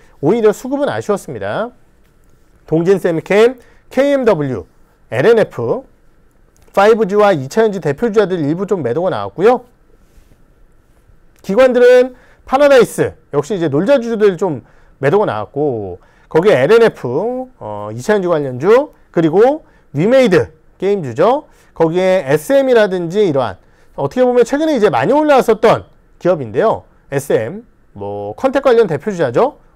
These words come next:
오늘 좀 하락세가 나왔다라는 점까지 확인을 해보도록 하겠습니다. 예, 어, 이렇게 오늘 시장 흐름들 점검으로 왔습니다. 미국 증시의 흔들림,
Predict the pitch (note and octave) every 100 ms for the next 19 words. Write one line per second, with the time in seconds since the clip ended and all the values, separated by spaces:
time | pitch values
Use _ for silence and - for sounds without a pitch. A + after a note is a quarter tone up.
0 | - C3+ B2+ D3+ E3 C#3 G3+ G3 F#3+ F3+
1 | A2+ A#2 - C#3 C#3+ C3 G#2+ G#2 G#2+ F#3+
2 | - _ _ F#3+ G3 A#2 A2+ D#3 D3 B2+
3 | G#2+ G#2 - D#3 D#3+ - F#2+ F#2+ - _
4 | _ _ _ _ _ _ _ G#3 G#3+ E3+
5 | G#3+ G#3+ G#3+ A3+ A#3 G3+ G#3+ - C#4+ C#4
6 | C4 A3+ G3+ G#3 G#3+ G#3 E3+ - E3+ E3
7 | E3 A#2+ G2+ G2 D#3 A#3 A#3 A#3+ A3+ A3
8 | G#3+ A#3 G#3+ G#3 C3